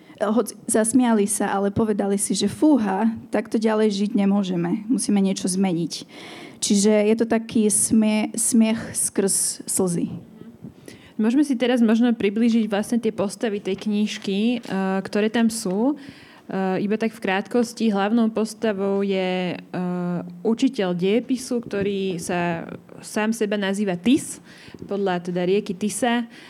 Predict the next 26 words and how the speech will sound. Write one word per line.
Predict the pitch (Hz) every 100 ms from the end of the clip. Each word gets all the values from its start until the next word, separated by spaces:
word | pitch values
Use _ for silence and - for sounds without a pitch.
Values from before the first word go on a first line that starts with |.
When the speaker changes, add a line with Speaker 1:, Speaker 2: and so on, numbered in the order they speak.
| - -
Speaker 2:
hoci | 208 214 233 220
teda | 208 214 202 - - - -
iní | 214 226 226
ho | 226
pospešne | 208 214 214 - 214
prezývajú | 190 196 220 220
Karbid | 214 180 180 185 226 208
a | 180 180 185 - - - -
s | - -
tým | 190
súvisí | 190 220 202 202
vlastne | 202 185 185 220
aj, | 208 185 190 190
eh, | 185 185 180
názov | 185 214 220
tej | 202 202
knihy. | 190 202 247 294 294 - - - - - -
No | 214
a | 214 214 208 - -
on | 247
vlastne | 277 269 254
príde | 226 240 233
s |
tým | 226 202 - 220
idealistickým | 226 233 226 226 226 - 208 202 196 -
nápadom, | 196 202 208 220 208 208 208 214